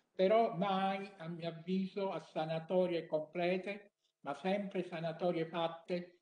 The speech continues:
su quella che è la base dell'attività e dei risultati della ricerca di queste persone. In passato abbiamo avuto, a mio avviso,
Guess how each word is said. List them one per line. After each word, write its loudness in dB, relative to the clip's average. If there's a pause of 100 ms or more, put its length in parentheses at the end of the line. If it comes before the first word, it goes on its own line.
(100)
su -6
quella 2
che -6
è -2
la 2
base 0
dell'attività -2 (260)
e -2
dei 0
risultati 2
della 0
ricerca -2
di -8
queste -8
persone. -14 (320)
In 0
passato 6
abbiamo 2
avuto, 0
a 0
mio 0
avviso, -2